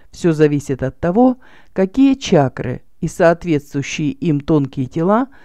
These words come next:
наиболее развиты у этого человека. И особенно ярко это проявляется сейчас,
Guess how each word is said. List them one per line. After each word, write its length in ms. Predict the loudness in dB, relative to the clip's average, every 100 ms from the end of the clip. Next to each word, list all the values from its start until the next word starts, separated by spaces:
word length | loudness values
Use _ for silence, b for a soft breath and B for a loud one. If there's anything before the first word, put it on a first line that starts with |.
| b b
наиболее 600 | 0 2 4 4 4 6
развиты 580 | 6 4 2 -4 -4 -4
у 160 | 0 0
этого 300 | 0 0 -2
человека. 680 | -2 -4 -2 -2 -4 -6 -10 b b b b -20 -4
И 80 | 2
особенно 680 | 2 2 0 2 2 2 -2 -10 -14
ярко 600 | 2 4 4 2 -2 -2 -8 -4
это 200 | -2 0
проявляется 640 | 2 4 4 4 0 0 -6
сейчас, 600 | -6 -6 -2 -4 -6